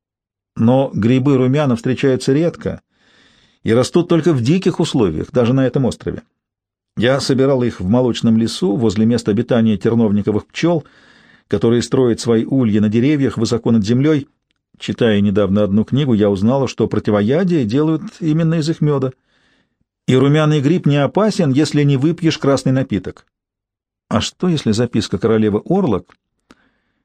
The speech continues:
не означает, что она нашла ядовитые грибы и собиралась отправить их Баликину? Что, если слова «найти румяный гриб» следует понимать буквально, и королева говорит, что знает, откуда взялись грибы?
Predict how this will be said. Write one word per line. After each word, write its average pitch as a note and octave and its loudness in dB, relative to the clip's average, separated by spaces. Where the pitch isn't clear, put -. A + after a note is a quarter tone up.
не A#2+ 4
означает, E3 0
что - 0
она A#2 4
нашла A2+ 2
ядовитые A#2 0
грибы G#2 2
и D3+ -2
собиралась A#2+ 0
отправить A#2+ 0
их A2+ -2
Баликину? F#2 -4
Что, - -2
если E3+ 0
слова D3+ 2
«найти D3 0
румяный C#3 2
гриб» F3 0
следует C#3 0
понимать C#3+ 2
буквально, D#3 0
и B2 -4
королева D3+ 2
говорит, C#3+ 0
что - 0
знает, D3+ 0
откуда C#3 0
взялись C3 0
грибы? F#2+ -4